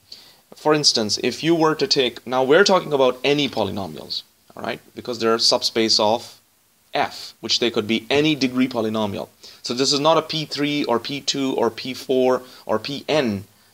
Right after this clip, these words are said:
uh, space. It is, in fact, any of, any polynomials, in fact. And, uh, very simply,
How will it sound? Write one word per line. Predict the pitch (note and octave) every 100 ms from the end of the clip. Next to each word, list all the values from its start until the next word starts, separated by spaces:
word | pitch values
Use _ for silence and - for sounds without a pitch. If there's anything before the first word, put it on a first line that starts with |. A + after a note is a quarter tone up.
| _ -
uh, | G#2+ G#2 G2+ F#2+
space. | - - F3 G#2 - - - _
It | A#2+
is, | C3 B2
in | A#2+
fact, | - A#2+ A2+ -
any | C#3+ F#3 D#3+
of, | A2 G#2 -
any | E3 F3+
polynomials, | - G#2 F#2+ G2 E2 F2 - -
in | -
fact. | - - - _ _ - - - - - _
And, | - C3+
uh, | - A#2
very | A2+ E3 G#3+
simply, | G3 F3 D#3